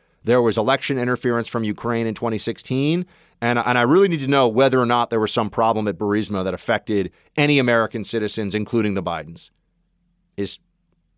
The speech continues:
is that a, someone wanna make the case that's illegal? Uh, he's, he's not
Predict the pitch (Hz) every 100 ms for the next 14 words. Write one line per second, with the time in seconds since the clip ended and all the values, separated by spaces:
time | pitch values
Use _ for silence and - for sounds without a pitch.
0 | _ _ - 104 90 110 123 107 - 165
1 | 175 165 147 135 117 139 131 - 107 101
2 | 160 302 330 _ _ _ _ _ _ _
3 | _ _ _ _ _ _ _ _ _ _
4 | 95 98 104 151 - _ _ - 156 240
5 | 269